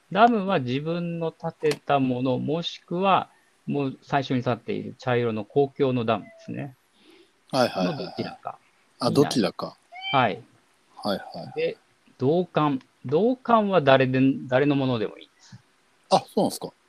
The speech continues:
Speaker 1: はい、銅管だけは、えー、誰のものでもいいんですけども、えー、他人のものを使った場合ですね。この時には、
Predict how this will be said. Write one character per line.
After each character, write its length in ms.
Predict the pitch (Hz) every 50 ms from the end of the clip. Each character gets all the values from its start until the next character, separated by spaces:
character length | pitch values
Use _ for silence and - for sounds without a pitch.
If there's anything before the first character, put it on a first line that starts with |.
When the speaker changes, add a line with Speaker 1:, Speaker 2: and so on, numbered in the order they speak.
| _ _ _ _ _ _ _ _ _ _ _ _
Speaker 1:
は 140 | - 127 117
い、 80 | - 127
銅 340 | 123 123 131 143 147 143 143
管 420 | 143 - 147 143 143 143 143 135
だ 160 | 131 139 139
け 200 | 135 - 170 160
は、 340 | 156 160 165 165 160 143 - 113
え 340 | 110 104 110 107 107 110 110
ー、 60 | 104
誰 200 | 101 98 104 107
の 160 | 107 107 107
も 140 | 110 107 104
の 140 | 101 101 95
で 80 | 98 -
も 180 | - - - _ _
い 200 | 135 135 143 139
い 20 |
ん 160 | 139 135 135
で 80 | 131 135
す 180 | 127 - _ _
け 140 | - 131
ど 100 | 131 151
も、 240 | 151 165 180 180 180 - - _ - - - - _ _ _
え 380 | - 123 123 120 117 117 113 117
ー、 60 | 117 _
他 240 | - - - 127 135
人 380 | 156 180 208 233 240 240 240
の 140 | 233 226 220
も 200 | 214 208 202 202
の 200 | 202 196 180 143
を 80 | 104 87
使 400 | _ _ - - _ - 104 107
っ 40 | - _ _ _ _ _
た 120 | - 104
場 200 | 92 95 98 95
合 400 | 95 92 95 98 98 101 107 101 - _ 123 117 117 123 - _
で 120 | - 113 110
す 280 | - - - _ 117 107 107
ね。 260 | 123 104 113 127 127 - _
こ 380 | - - 147 156 170 175 180 190
の 160 | 196 190 190
時 320 | - 214 208 - - 151
に 160 | 131 127 131 139
は、 320 | 156 156 147 123 -